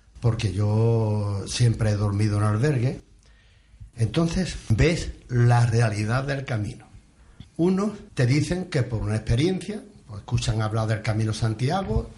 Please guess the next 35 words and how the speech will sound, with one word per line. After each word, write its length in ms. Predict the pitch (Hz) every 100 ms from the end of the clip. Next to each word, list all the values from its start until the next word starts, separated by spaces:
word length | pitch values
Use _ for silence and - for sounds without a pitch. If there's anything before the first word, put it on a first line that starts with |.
| -
y 100 | 131
lo 160 | 104 101
hacen. 280 | - - - - - - -
Otros 500 | 170 180 226 233 - -
que 180 | 131 143
es 160 | -
una 220 | 156 151
promesa, 680 | 123 147 180 - 196 196 - -
que 80 | 120
están 220 | 143 135
separados, 760 | - 123 131 151 190 190 196 - - - - -
que 100 | 120
la 140 | 120
han 140 | 123
pasado 420 | 123 120 131 127 120
tal, 300 | 180 190 131
lo 80 |
han 120 | 117 101
pasado 360 | - 92 87 -
cual. 140 | - - - - - -
Pero 280 | 143 139
todos 500 | 135 220 262 262 - -
tienen 560 | - 185 196 143 120 - - - -
una 260 | - 214 180
unión, 500 | 120 110 110 107 - - - - 208
un 140 | 196
respeto. 720 | 175 120 - - 107 - 95 - - - _ - -
Hay 180 | - 120
cariño, 580 | 143 120 127 170 147 - -
por 140 | 117
supuesto 520 | - - - 101 - 139
que 120 | 120
hay 80 | 117
cariño 420 | 101 113 143 147
en, 160 | 117